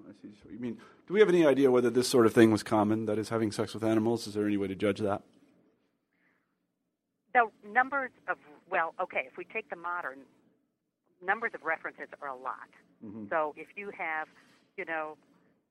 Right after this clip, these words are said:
Speaker 2: Kinsey saying fifty percent of Americans,
Speaker 1: Mm-hmm.
Speaker 2: and it, then in the Stone Age, we have Stone Age drawings on walls
Speaker 1: Mm-hmm.
Speaker 2: of people having sex with animals. And in Scandinavia,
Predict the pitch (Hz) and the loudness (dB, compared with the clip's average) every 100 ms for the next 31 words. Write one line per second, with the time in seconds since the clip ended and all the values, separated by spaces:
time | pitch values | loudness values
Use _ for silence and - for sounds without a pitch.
0 | _ _ _ - 226 196 165 - 165 151 | _ _ _ -10 -10 -10 -12 -8 -8 -10
1 | 175 - 165 160 170 151 139 139 147 160 | -18 -18 -18 -16 -14 -14 -14 -14 -14 -16
2 | - - _ - 104 208 202 - 202 208 | -20 -20 _ -14 -4 -2 -2 -6 -4 -2
3 | 185 165 - - 175 202 170 135 - 147 | -4 -12 -14 -6 -6 -6 -12 -16 -20 -20
4 | - 147 _ _ _ _ 185 180 175 160 | -14 -14 _ _ _ _ -8 -8 -8 -14
5 | - - 147 151 175 135 139 _ 139 131 | -18 -14 -4 -4 -4 -8 -16 _ -16 -14
6 | 127 143 175 139 123 - - 107 104 110 | -12 -6 -4 -4 -6 -12 -14 -14 -12 -12
7 | 104 - 147 143 139 139 135 131 - 143 | -14 -16 -14 -14 -14 -16 -20 -20 -20 -20
8 | 131 127 123 131 151 _ _ _ _ _ | -18 -18 -18 -20 -20 _ _ _ _ _
9 | 165 151 147 - _ _ _ - 170 156 | -2 -2 -4 -12 _ _ _ -6 -4 -6
10 | 147 _ - 170 160 151 165 170 156 156 | -12 _ -8 -8 -8 -12 -12 -8 -6 -6